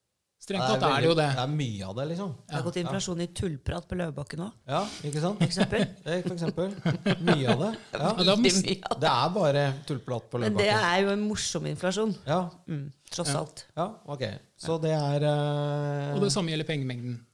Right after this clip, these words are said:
Speaker 2: Ja.
Speaker 1: Og dette sto i lærebøkene. Eh, fram til nitten femtifem, at definisjonen på inflasjon, det var at pengemengden økte.
Speaker 2: Mm.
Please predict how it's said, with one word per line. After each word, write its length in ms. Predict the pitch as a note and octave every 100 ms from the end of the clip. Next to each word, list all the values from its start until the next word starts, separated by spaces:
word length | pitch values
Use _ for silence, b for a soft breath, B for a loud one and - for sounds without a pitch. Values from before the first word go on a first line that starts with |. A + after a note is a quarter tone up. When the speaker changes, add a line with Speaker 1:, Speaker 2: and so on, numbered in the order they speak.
| A#2+
Speaker 2:
Ja. 160 | G#2 F#2+
Speaker 1:
Og 80 | F#3
dette 200 | F#3 A3+
sto 600 | - - F3 E3+ F#3 A#3
i 320 | G3 E3 E3+
lærebøkene. 840 | F3 C#3 C3+ B2 A#2+ - C#3+ B2+ - - - _ _ _
Eh, 240 | D#3 D3 C#3+
fram 260 | F3 F3
til 140 | F3 F#3
nitten 180 | D#3+ D3+
femtifem, 480 | D#3 C#3 D#3 A3+ A3
at 120 | D#3
definisjonen 680 | E3+ G#3+ G3+ - G3+ G#3+
på 120 | G#3+ F#3+
inflasjon, 640 | - F#3+ - G3 G#3+ G#3+ - - _ _ _ _ _ _ _ _
det 220 | D3+ D#3
var 320 | C#3+ C#3+ D#3+ E3+
at 120 | D#3+
pengemengden 500 | E3 C#3+ C3 C3 D3
økte. 300 | C3 - C3+ - _ _ _ _ _ B2
Speaker 2:
Mm. 180 | A2